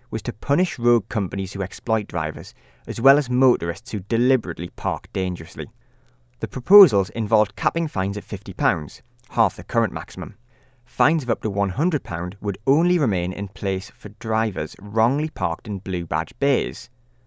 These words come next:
Other measures included a compulsory ten-minute grace period at the end of a park and stay, a fifty percent discount for fines paid within two weeks,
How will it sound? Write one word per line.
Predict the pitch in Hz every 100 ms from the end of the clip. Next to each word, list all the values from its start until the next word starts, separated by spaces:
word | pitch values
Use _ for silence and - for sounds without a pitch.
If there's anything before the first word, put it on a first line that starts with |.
| _
Other | 156 170
measures | 143 95 101 -
included | 110 95 110 101 98
a |
compulsory | - 110 - 117 - 165
ten-minute | - 120 113 123 -
grace | 107 98 -
period | - 87 101 120
at | 98 -
the | -
end | 101 98
of | 101
a |
park | - 95 85
and | 85
stay, | - 87 90 - _ _ _ _ -
a |
fifty | - 160 - 170
percent | - 143 120
discount | 127 - 113 107
for | 107
fines | - 104 101
paid | - 107 98
within | 98 92
two | 90 - 82
weeks, | 104 - -